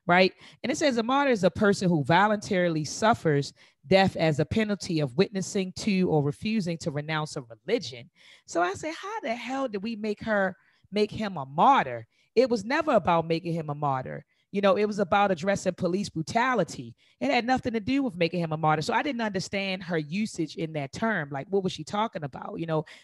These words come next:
no, you, I never, I haven't seen a video on social media or even, you know, in the community spoke with anyone who felt like he was killed because of his religion or his beliefs or et cetera. You know, and that's what a martyr is. So she misused that word.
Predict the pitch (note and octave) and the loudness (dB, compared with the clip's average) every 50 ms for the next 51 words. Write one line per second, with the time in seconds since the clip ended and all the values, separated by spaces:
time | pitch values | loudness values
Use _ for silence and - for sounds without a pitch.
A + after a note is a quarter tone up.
0 | _ _ - E3+ G3+ G#3 - F#3+ G3 A3 G#3 - _ _ - G3 G3 F#3 F#3 G3+ | _ _ -6 -2 -2 -2 -2 -2 -4 -4 -4 -6 _ _ 0 0 0 0 -2 -2
1 | A3 A#3+ B3+ F#3+ F3+ D#3+ F3+ A#3 C#4 G#3 F3 D#3+ D#3 - - F3+ D#3+ D#3 D3+ C3+ | 0 0 2 2 2 0 0 0 0 0 -2 -4 -6 -8 -8 -8 -6 -6 -6 -4
2 | D#3+ D#3 D#3 D#3 D3+ D3+ D3 D3 D#3+ D3+ D3 C#3+ - E3+ D#3 D3+ - - D3+ D#3+ | -4 -4 -2 -2 0 0 0 -2 -2 -4 -4 -2 0 0 0 -2 -2 -6 -6 -6
3 | E3+ E3+ D#3+ E3 D#3 D#3 D3+ C#3+ - - - - - D#3+ E3 - G#3+ A#3+ C4 G#3 | -6 -6 -4 -2 0 0 0 -2 -4 -10 -20 -10 -6 -4 -4 -2 -2 -4 -2 -2
4 | G3 F3+ E3 E3+ - F#3 F3 E3 - - F3+ F3 E3 - - D#3+ F3+ F#3 F#3 E3+ | -2 -4 -4 -4 -6 -6 -4 -4 -4 -6 -6 -6 -6 -8 -8 -8 -6 -6 -4 -4
5 | D#3+ D#3 - - - F3+ F#3 - F3+ E3 - - G#3 B3+ D4 A#3+ D#3+ D3 D3 C#3+ | -6 -6 -6 -2 -2 -2 0 0 -2 -4 -2 -2 -2 -2 -2 0 2 2 2 2
6 | C#3 C3+ _ - - _ _ - F#3+ F#3+ E3+ - G3 F3+ F3+ F3+ E3+ E3 D#3+ D#3+ | 0 -6 _ -20 -20 _ _ -4 -4 -2 0 2 2 2 2 2 0 0 -2 -2
7 | - E3 F#3+ F3+ D3+ D3 - - - - A3+ G3+ G3 G3 F#3 F3 - - E3 - | -4 -6 -6 -4 -4 -6 -6 -6 -4 0 0 2 4 4 2 2 0 -4 -6 -4
8 | - E3+ E3 C#3+ D#3+ D3+ - _ _ _ _ - - F#3+ F#3+ D#3 C3 C3+ C#3 C3 | -2 -2 -2 0 -2 -2 -4 _ _ _ _ 0 2 2 2 2 2 -4 -4 0
9 | D3 G3 G#3+ A3 D3+ E3 G3 G3 F#3+ F3 D3+ C#3+ D3 E3 D3+ C3 A#2+ D3+ C#3 C3+ | 4 4 4 4 4 2 0 2 2 2 2 2 2 0 -2 -2 -2 -2 -2 0
10 | D3+ F3+ F#3+ F#3+ F#3+ D#3 - - D3 C#3 C3 - - - - A3 C4 B3+ D#3+ B2+ | 0 0 0 -2 -4 -4 -4 -4 -4 -4 -4 -6 -6 -2 0 0 0 0 -2 -4
11 | A#2+ - - _ _ _ _ - F#3+ G#3 G3 F#3+ F3+ - E3+ E3+ F#3 G#3 B3+ - | -6 -10 -14 _ _ _ _ -6 -2 0 0 0 0 -2 -2 0 0 0 0 0
12 | - - F#3 E3+ E3 E3 E3+ F3 F3+ F3 D#3+ D#3+ - - G#3 A3 G3 - - F3+ | -2 0 0 0 0 -2 -2 0 0 0 -2 -2 -2 0 0 0 0 -2 -2 -4
13 | D#3+ - - - G#3+ G#3+ G#3 - - - G3 F#3+ F3+ - - E3 D#3+ D3 D3+ E3 | -4 -4 -4 -6 -6 -6 -6 -6 -8 -8 -8 -8 -8 -8 -10 -10 -10 -8 -6 -6
14 | E3 D3+ C#3 - | -6 -6 -8 -12